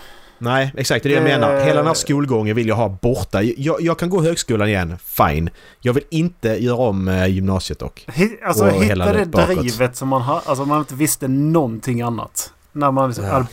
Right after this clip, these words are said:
Speaker 2: bara gått i skolan, men ändå hittade drivet att gå i gymnasiet. Det, det kommer jag inte ha igen, alltså.
Speaker 1: Nej.
Speaker 2: Det, det tror jag inte.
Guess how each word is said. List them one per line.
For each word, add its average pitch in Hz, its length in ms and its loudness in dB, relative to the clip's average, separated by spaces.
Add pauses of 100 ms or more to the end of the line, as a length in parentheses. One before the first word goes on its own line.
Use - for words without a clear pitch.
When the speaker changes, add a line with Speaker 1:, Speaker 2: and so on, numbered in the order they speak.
Speaker 2:
bara 139 200 2
gått 120 160 -6
i 117 40 -6
skolan, 123 380 -4
men 135 100 0
ändå 131 160 0
hittade 117 460 -4
drivet 117 400 -6
att 110 60 -8
gå 113 200 -6
i - 20 -8
gymnasiet. 113 460 -6
Det, 139 180 -4
det 160 160 0
kommer 135 260 0
jag 123 100 -2 (120)
inte 123 360 -4
ha 107 220 -8
igen, 120 240 -10
alltså. 113 260 -14 (440)
Speaker 1:
Nej. 90 380 -4 (840)
Speaker 2:
Det, 156 720 -2
det 151 120 -4
tror 135 240 -4
jag 107 140 -4
inte. 127 460 -6